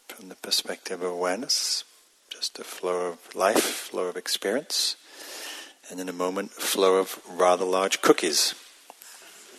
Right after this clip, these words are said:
or cups of tea, or conversations, or whatever it is that you choose to do in the next fifteen minutes.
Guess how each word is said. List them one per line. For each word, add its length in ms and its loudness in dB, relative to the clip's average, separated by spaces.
or 120 0
cups 320 4
of 140 2
tea, 340 6
or 80 6
conversations, 840 2
or 100 0
whatever 320 0
it 80 -2
is 240 0
that 180 -4
you 200 -10
choose 400 -2
to 100 -8
do 240 -4
in 140 -4
the 100 -10
next 460 -8
fifteen 440 -6
minutes. 440 -8